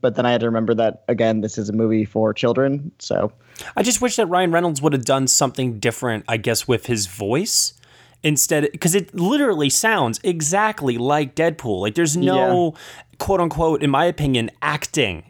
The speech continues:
Speaker 2: It's just Ryan Reynolds being Ryan Reynolds. And I don't know if that was the most effective casting choice here.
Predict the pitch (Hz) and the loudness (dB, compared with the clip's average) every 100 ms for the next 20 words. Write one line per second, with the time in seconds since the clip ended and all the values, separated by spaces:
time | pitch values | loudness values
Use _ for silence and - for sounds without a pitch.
0 | - 151 - 180 - 123 139 165 151 165 | -2 0 0 0 0 -2 0 2 2 2
1 | 160 143 123 - - - - 127 156 165 | 2 2 0 -4 -8 -20 -8 0 2 2
2 | 147 127 139 147 143 123 151 117 92 107 | 2 2 0 2 0 0 0 0 -6 -4
3 | - - 151 147 139 139 139 131 - 107 | -4 -2 0 0 2 0 0 -2 -2 0
4 | 156 151 135 151 160 151 151 151 - 135 | 2 0 2 0 2 2 2 2 0 0
5 | 127 135 127 131 127 131 - 135 - 135 | 2 0 0 -2 0 0 0 -4 -2 -2
6 | - 139 123 - 156 185 - 110 - 98 | 0 -2 -2 -2 0 0 -2 -6 -6 -6
7 | - - 104 - | -2 -2 -2 -6